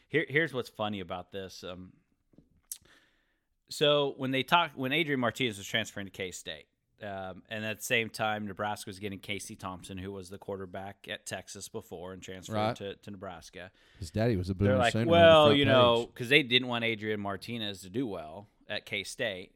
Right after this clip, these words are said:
Speaker 1: and make their program look bad. Well, you know, Big twelve defenses suck. Weaker conference. He's gonna tear it up. He's not playing the competition.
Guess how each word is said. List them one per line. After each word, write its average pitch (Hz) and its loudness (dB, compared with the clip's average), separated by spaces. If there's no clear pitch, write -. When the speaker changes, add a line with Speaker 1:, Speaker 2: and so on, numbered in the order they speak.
Speaker 1:
and 101 -10
make 104 -8
their 117 0
program 98 -4
look 92 -14
bad. 104 -6
Well, 165 4
you 147 2
know, 123 4
Big 160 0
twelve 104 0
defenses 104 -6
suck. 92 -4
Weaker 139 0
conference. 101 -4
He's 135 2
gonna 110 -2
tear 104 0
it 98 -6
up. 98 -2
He's 139 0
not 127 2
playing 113 -2
the 104 -8
competition. 101 -8